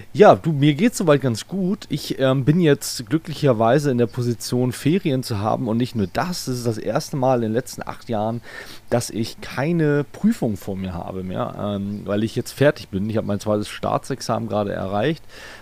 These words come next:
und bin dadurch jetzt, ähm, so ein bisschen vogelfrei, in gewissem Maße zumindest. Ähm, ich habe natürlich schon wieder drei Millionen Projekte und arbeite nebenbei in den Ferien ein bisschen, um, ähm,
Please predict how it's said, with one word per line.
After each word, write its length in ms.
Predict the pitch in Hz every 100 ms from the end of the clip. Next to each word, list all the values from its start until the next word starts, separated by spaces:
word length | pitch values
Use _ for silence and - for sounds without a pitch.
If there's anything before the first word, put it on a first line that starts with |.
| -
und 260 | - 110 104
bin 140 | 107
dadurch 360 | 110 117 123 107
jetzt, 280 | 117 -
ähm, 340 | - 95 101 98
so 80 | 107
ein 60 |
bisschen 260 | 110 - 113
vogelfrei, 840 | - 156 160 95 - - - -
in 260 | 101 107 113
gewissem 420 | 107 107 - 95
Maße 400 | 87 87 107 104
zumindest. 540 | - 87 85 101 110 - - - - - -
Ähm, 380 | 101 98 95 98
ich 140 | 104 117
habe 120 | 110
natürlich 260 | 104 120
schon 120 | 117 113
wieder 100 | 104
drei 260 | - 107
Millionen 380 | 123 117 110 113
Projekte 540 | - 104 120 - 151
und 160 | 113 107
arbeite 400 | 92 107 113 107
nebenbei 400 | 101 104 101 107
in 100 | 110
den 100 | 104
Ferien 460 | - 123 127 117 107
ein 20 |
bisschen, 280 | 113 - 107
um, 280 | 101 101
ähm, 520 | 107 90 95 101 101